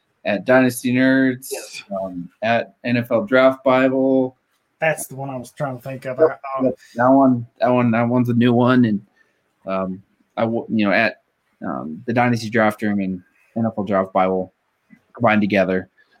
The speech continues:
Speaker 1: So that's more of my, more N F L draft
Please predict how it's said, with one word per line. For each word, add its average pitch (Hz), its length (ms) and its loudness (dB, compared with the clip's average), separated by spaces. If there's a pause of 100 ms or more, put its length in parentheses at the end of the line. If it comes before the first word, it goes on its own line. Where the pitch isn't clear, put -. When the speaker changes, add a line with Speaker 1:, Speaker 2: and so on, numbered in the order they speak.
Speaker 1:
So - 160 -10
that's 101 280 -4
more 92 360 -2
of 87 200 -4
my, 87 360 -4 (160)
more 98 380 0 (340)
N 107 100 2
F 104 120 -4
L 98 100 2
draft 90 560 -2